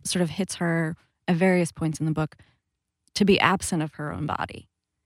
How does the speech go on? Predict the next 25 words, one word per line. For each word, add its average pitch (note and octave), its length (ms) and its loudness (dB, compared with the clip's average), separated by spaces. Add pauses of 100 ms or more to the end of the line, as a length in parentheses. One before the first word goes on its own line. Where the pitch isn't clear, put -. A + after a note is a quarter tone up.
(140)
and F#3 160 2
to F3+ 120 -2
lose E3 260 0
it - 120 -8 (580)
and F3 140 2
to E3+ 80 -4
get - 200 -2
rid D#3 160 -2
of B2 80 -6
it. A#1 140 -8 (240)
And, F#3+ 320 4
and G#3+ 100 6
she B3 100 6
does C#4 240 10
that A#3+ 160 8
very F#3 340 4
early E3+ 300 4
on D#3 200 2
in E3+ 80 2
the D#3+ 80 2
book D3+ 200 -2
where F3 100 -2
she D3+ 280 -2
begins D#3 460 0
to A#2+ 240 -2